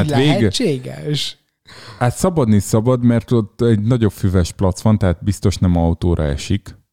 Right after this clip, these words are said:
Speaker 1: Aha.
Speaker 2: Mindenki ledobja. Jó, mondjuk,
Speaker 1: Ja.
Speaker 2: attól még, hogy mindenki csinálja, tudom, nekem nem kéne. De hogy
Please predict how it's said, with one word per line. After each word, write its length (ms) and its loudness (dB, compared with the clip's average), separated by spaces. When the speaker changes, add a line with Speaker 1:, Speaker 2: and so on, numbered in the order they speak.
Speaker 1:
Aha. 600 -2
Speaker 2:
Mindenki 480 0
ledobja. 800 0
Jó, 200 2
mondjuk, 360 -2
Speaker 1:
Ja. 260 0
Speaker 2:
attól 260 0
még, 200 2
hogy 120 0
mindenki 380 0
csinálja, 460 -2
tudom, 320 -2
nekem 320 -2
nem 180 0
kéne. 440 -2
De 340 -4
hogy 400 2